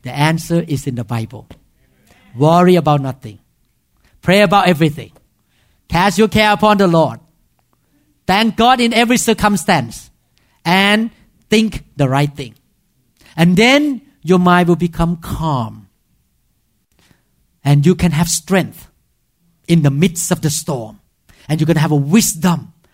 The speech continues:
how to handle the problem instead of being overwhelmed and freak out, fretful,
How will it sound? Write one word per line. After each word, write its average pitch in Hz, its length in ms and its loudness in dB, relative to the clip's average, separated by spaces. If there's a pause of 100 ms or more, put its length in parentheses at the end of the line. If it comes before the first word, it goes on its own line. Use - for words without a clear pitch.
(120)
how 175 120 0
to 170 140 -2
handle 190 420 -2
the 175 100 -4
problem 175 640 0 (220)
instead 170 380 0
of 180 300 0 (480)
being 175 580 0 (600)
overwhelmed 156 800 2 (680)
and 139 180 -4
freak 208 260 0
out, 180 420 0 (720)
fretful, 190 840 0